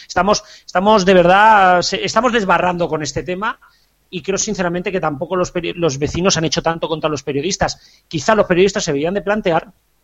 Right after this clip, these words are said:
si su posición de "Esto como me lo dice mi jefe, yo le orde-, yo, mm, yo aquí, a mí me ordenan y yo, y yo acato", como hacen los del ejército, quizás son los primeros culpables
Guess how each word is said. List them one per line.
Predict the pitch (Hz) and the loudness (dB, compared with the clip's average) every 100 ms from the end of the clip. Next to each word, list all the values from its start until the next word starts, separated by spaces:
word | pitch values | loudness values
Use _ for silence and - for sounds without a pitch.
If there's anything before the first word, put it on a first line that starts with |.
| _ | _
si | - - 196 143 - | -2 2 2 0 -8
su | - - 175 | -10 0 0
posición | 131 165 - 151 - 208 185 120 - _ _ _ _ _ _ _ _ _ _ _ | 2 2 2 -2 2 4 4 2 -10 _ _ _ _ _ _ _ _ _ _ _
de | 160 196 160 - _ _ _ | -2 0 0 -4 _ _ _
"Esto | 226 214 190 | 0 0 4
como | 165 175 | 4 6
me | 170 | 6
lo | |
dice | 180 202 208 | 4 4 0
mi | 185 | 0
jefe, | 214 196 170 156 - | 0 0 -2 -6 -8
yo | 151 233 214 | 2 4 4
le | 220 | 4
orde-, | 202 160 190 185 | 4 4 0 2
yo, | 190 214 165 - _ | 4 4 4 -4 _
mm, | - 185 196 214 | -10 -8 -8 -10
yo | 175 214 | -2 2
aquí, | 196 - 208 | 2 0 -2
a | 185 | -2
mí | 220 | 0
me | 214 | 0
ordenan | 196 214 196 185 | 2 0 -2 -4
y | 180 | -2
yo, | 208 196 180 160 160 | 2 4 6 4 2
y | 196 | -4
yo | 202 233 | 2 2
acato", | 175 190 190 240 359 - _ | 2 0 0 0 -2 -6 _
como | - 151 | -6 -2
hacen | 196 185 | 0 0
los | 170 | 0
del | 208 | 0
ejército, | 208 185 - 202 | -2 -4 -6 -6
quizás | 180 175 190 | -6 -4 -2
son | 208 214 | -2 -2
los | 196 - | -4 -4
primeros | 165 139 196 233 | -4 -4 -4 -4
culpables | 196 165 175 180 320 - | -6 0 0 0 -6 -10